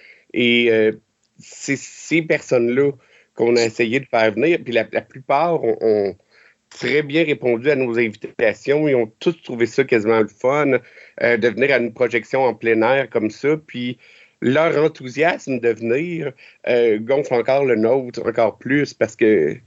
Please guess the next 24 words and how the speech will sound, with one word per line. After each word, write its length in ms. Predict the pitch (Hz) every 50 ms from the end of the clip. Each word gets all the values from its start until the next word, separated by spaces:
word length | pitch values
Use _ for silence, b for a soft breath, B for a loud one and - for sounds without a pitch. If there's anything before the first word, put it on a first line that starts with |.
| B B B B B B B B B B B B - -
euh, 220 | - - - - - -
veut, 500 | - - 104 - - - - 127 123 151
veut 180 | 147 135 120 110
pas, 120 | 139 147
nous, 160 | 156 143 131 139
ce 80 | -
qu'on 220 | - 127 123 117 101
veut, 220 | 107 120 135 139
c'est 180 | 135 - 117 110
ça, 180 | - - 135
c'est, 260 | 139 - 117 107 104 107 - - - - _ _ B B B B B
c'est 160 | - - 120
créer 260 | - - 135 135 139
ce 80 | 131 -
contact-là, 540 | - 127 123 110 127 120 113 - - 139 135
comme 180 | - 131 123
Christian 400 | 117 - 110 107 _ _ - 127
le 80 | 120 120
disait, 360 | 113 110 104 110 123 139 143
avec 500 | 120 104 101 127 143 135 - _ _ _ _ b b b b b b b -
des 180 | 107 120 123
créateurs, 760 | 110 117 117 110 104 101 - 120 117 113 113 110 101 101 101
tu 60 | 101 -
sais, 140 | 131 135